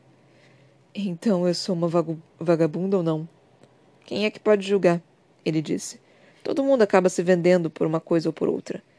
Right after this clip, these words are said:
Pelo menos em Hollywood. Existe um motivo para ela ser Cília Saint James, compreende?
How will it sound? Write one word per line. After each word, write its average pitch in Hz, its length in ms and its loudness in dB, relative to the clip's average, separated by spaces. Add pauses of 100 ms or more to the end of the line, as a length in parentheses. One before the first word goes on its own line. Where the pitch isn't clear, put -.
(240)
Pelo - 200 -2
menos 262 220 0
em 269 120 -2
Hollywood. 175 580 0 (500)
Existe 202 440 -2
um 208 40 -2
motivo 196 360 4
para 160 500 2
ela 165 240 0
ser 175 220 -2
Cília 160 280 -2
Saint 156 380 -6
James, - 420 -12
compreende? - 640 -6